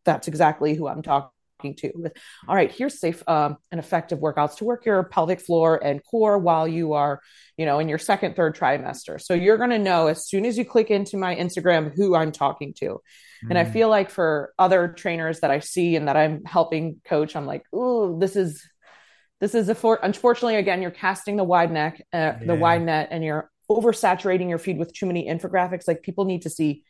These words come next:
Speaker 1: you
Speaker 2: Mm.
Speaker 1: and your niche.
Speaker 2: Let's,
Speaker 1: So
Speaker 2: let's
Speaker 1: that's
Speaker 2: even,
Speaker 1: number one.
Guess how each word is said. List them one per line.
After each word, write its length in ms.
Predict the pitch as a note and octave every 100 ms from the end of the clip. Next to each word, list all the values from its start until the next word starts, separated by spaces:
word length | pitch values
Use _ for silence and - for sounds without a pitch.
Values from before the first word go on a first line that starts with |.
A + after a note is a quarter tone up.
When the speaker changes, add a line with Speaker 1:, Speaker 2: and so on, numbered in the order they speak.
| _ A2+ A2+
Speaker 1:
you 340 | F3 A#3 B3+
Speaker 2:
Mm. 40 | G#3+
Speaker 1:
and 120 | D3+
your 120 | D#3
niche. 540 | D3+ C3 E2 - - - _ _ _ -
Speaker 2:
Let's, 140 | C#3+
Speaker 1:
So 80 | D#3+
Speaker 2:
let's 80 | C#3
Speaker 1:
that's 200 | D#3 -
Speaker 2:
even, 100 | F3+
Speaker 1:
number 280 | A#3+ C4+ C4
one. 460 | G#3 D#3 C#3 -